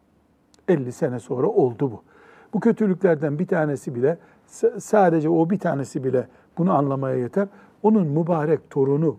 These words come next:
katledildi, şehit edildi hunharca. Bu bile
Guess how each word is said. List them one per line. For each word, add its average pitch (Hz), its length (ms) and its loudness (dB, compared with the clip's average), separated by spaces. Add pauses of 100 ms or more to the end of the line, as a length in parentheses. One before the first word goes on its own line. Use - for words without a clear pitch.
(100)
katledildi, 117 840 -2 (100)
şehit 139 500 -2
edildi 117 460 -4 (260)
hunharca. 123 800 0 (1900)
Bu 294 240 4
bile 226 260 4